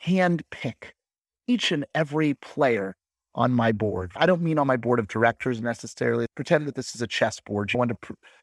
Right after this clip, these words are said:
pick every precious piece. I wanted to also be the one to train every single piece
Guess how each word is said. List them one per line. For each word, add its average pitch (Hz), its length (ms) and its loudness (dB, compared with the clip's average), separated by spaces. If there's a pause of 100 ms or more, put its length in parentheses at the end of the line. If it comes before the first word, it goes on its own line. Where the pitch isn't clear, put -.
pick - 200 -2
every 170 260 2
precious - 400 -4
piece. - 460 -8 (760)
I 147 120 4
wanted 160 400 2
to 175 200 0
also 156 320 2
be 151 140 -2
the 165 100 -2
one 160 300 2
to 160 320 -4 (160)
train 202 560 4
every 131 300 -2
single 120 340 -2
piece - 460 -2